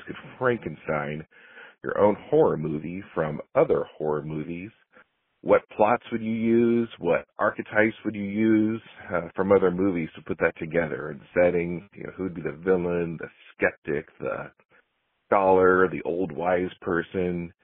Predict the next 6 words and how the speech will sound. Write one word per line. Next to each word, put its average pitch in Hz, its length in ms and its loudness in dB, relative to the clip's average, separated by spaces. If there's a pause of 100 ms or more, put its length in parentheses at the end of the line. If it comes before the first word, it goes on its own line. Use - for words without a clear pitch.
(440)
the 69 120 -4
protagonist, 87 840 0 (140)
maybe 69 240 -10
the 67 160 -2 (500)
sexy - 320 -6
couple? 85 560 -2